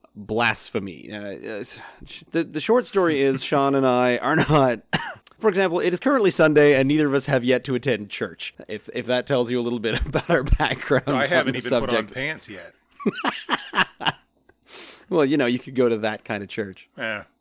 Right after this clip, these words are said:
Speaker 1: The, the new, the new pantsless <laughs> temple of, <laughs> I don't know.
Speaker 2: Oh, you mean Vic's church?
Speaker 1: Lack, lack of belt faith. Yeah, that's the one. So, uh, oh, and the other thing, aside from, uh,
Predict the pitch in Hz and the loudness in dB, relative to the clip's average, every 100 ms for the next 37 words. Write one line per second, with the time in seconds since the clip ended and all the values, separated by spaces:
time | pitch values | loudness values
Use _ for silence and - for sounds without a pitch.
0 | _ 139 117 - 113 113 107 107 120 135 | _ -20 -16 -6 -2 0 0 -2 0 0
1 | 139 139 131 139 127 - - - - - | 2 0 0 -2 -2 -4 -14 -18 -20 -14
2 | 131 - 135 - 147 - 143 120 123 113 | -14 -12 -12 -12 -8 -2 -2 2 2 2
3 | 104 - 104 104 104 - - - - - | -2 -8 -10 -10 -10 -20 -20 -16 -16 -14
4 | - - - - 107 104 101 104 _ _ | -16 -16 -14 -10 -8 -6 -8 -10 _ _
5 | _ 147 127 113 139 160 - 101 107 113 | _ -8 -6 -4 -4 -4 -6 -8 -2 -2
6 | 107 - 87 _ 117 117 113 101 107 110 | -2 -6 -20 _ -2 0 0 -4 -2 -2
7 | - - 98 - 160 151 127 110 92 - | -2 -6 -6 2 4 4 2 -8 -12 -18
8 | - - - - 233 233 220 - - _ | -20 -20 -20 -4 2 6 4 2 -14 _
9 | - 175 180 175 156 - _ _ - 180 | -6 0 2 2 -2 -8 _ _ 0 2
10 | 165 156 156 156 151 135 160 143 139 - | 2 2 4 4 2 0 2 2 0 -6
11 | 131 147 135 131 127 113 - | -2 0 0 -2 -4 -6 -2